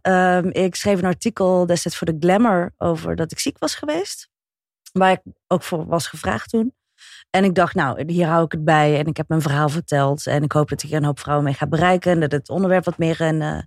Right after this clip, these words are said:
in de picture komt. En toen, eh, belde er een uitgeverij.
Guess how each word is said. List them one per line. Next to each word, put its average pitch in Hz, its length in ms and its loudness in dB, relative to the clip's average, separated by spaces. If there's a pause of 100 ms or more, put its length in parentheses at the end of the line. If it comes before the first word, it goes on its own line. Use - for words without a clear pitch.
(280)
in 185 100 0
de 190 60 4
picture 196 400 -2
komt. 254 340 0
En 220 260 -2
toen, 262 280 2
eh, 190 140 4
belde 180 300 2
er 165 60 -6
een 165 120 -2
uitgeverij. 170 580 -6